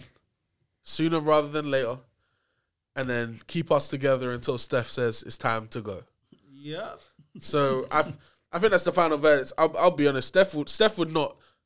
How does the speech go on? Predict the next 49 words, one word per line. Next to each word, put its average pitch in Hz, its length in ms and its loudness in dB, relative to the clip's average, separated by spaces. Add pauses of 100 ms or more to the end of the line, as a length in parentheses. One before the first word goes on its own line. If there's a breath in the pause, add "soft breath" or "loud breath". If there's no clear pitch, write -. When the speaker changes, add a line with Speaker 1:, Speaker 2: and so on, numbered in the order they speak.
(120)
Speaker 1:
like, 113 180 -8
condemn 123 400 -4
him 120 160 -8
the 123 60 -12
same 139 180 0
way 120 80 -4
he 123 80 -4
wouldn't 123 200 -10
condemn 117 460 -8 (280)
Draymond 113 340 -2
and 110 100 -8
say, 110 160 -2
"Yeah, 104 180 -8
this 107 180 -8
guy, - 120 -10
I 120 80 -2
don't 120 140 0
want 110 100 -6
this 104 80 -8
guy 110 180 -6
here 113 200 -4
anymore." 104 300 -12 (260 loud breath)
However, 135 640 4 (520)
Speaker 2:
Mm. 101 160 -20
Speaker 1:
if - 220 -6
the, 156 180 -2
if 139 80 -2
he's 170 180 -4
willing 147 220 2
to 127 80 -6
take 127 180 0
reduced 127 320 -4
money, 127 440 -2
I 127 60 -2
know 135 120 0
Draymond 135 320 0
just 117 160 -8
got - 160 -6
paid 131 320 2
though, 113 160 -6
which 110 160 -12
is 113 80 -10
a 104 60 -12
bit. 113 200 -6 (540)
Eh, 120 200 -6
you're 113 160 -6
still, 127 340 -4
you're 120 100 -12
still 135 320 -2